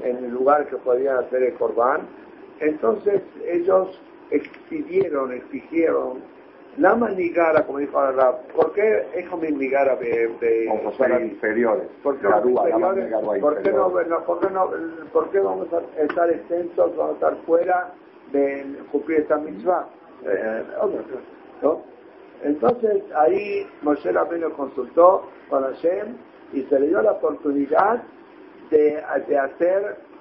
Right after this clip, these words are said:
Speaker 1: Corban Pesach, Pesach, eh,
Speaker 2: Sí.
Speaker 1: Sheni,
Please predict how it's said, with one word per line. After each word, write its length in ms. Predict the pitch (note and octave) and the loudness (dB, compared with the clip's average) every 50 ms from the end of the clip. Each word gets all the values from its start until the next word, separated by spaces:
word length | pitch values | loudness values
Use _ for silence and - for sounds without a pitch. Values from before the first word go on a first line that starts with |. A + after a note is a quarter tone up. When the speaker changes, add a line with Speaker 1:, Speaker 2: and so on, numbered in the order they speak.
| - - | -4 -2
Speaker 1:
Corban 520 | D3 C#3+ D3 D#3 E3+ F3+ F3 E3+ E3+ E3+ - - - - - - | 0 0 2 2 2 2 2 0 -6 -10 -14 -18 -20 -20 -6 -2
Pesach, 540 | F3+ E3 D#3+ D#3+ - - F3+ F#3 G#3 G#3+ - - - - - - - - - - - - - - - - - | 0 0 0 0 0 2 4 4 4 4 2 -2 -14 -18 -20 -20 -20 -20 -20 -20 -20 -20 -20 -20 -8 -2 0
Pesach, 480 | E3 E3 E3 E3 - F#3+ G3 G3+ G3 - - - - | 0 0 0 0 0 2 2 2 0 -2 -8 -10 -4
eh, 840 | C#3+ C#3+ C#3 C3+ C3+ C3+ C3 C3 B2+ B2+ B2+ B2+ B2 B2 B2+ B2+ - - | -2 0 0 2 2 4 4 4 4 4 2 2 2 2 2 0 0 0
Speaker 2:
Sí. 60 | - | 0
Speaker 1:
Sheni, 320 | C#3+ C#3 C3 B2 G#2 - | 0 2 0 0 -4 -8